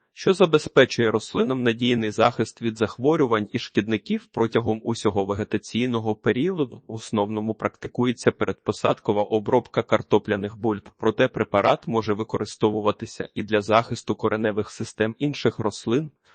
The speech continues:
Престиж ефективний у боротьбі з колорадським жуком,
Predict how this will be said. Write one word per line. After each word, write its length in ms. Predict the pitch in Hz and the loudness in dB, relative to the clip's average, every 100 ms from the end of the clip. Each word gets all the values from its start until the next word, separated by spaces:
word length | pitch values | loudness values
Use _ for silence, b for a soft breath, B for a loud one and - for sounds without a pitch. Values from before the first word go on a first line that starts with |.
| b b | b b
Престиж 480 | 120 - - 185 - | -2 2 2 2 2
ефективний 680 | - - - - 110 107 107 | 0 2 -2 0 0 2 -2
у 100 | 113 | -2
боротьбі 440 | 104 104 101 107 | 2 2 2 -2
з 100 | 110 | -2
колорадським 760 | - 98 98 160 190 - 170 147 | -2 -2 2 0 0 -2 -2 0
жуком, 440 | 147 - 104 90 | -2 2 2 0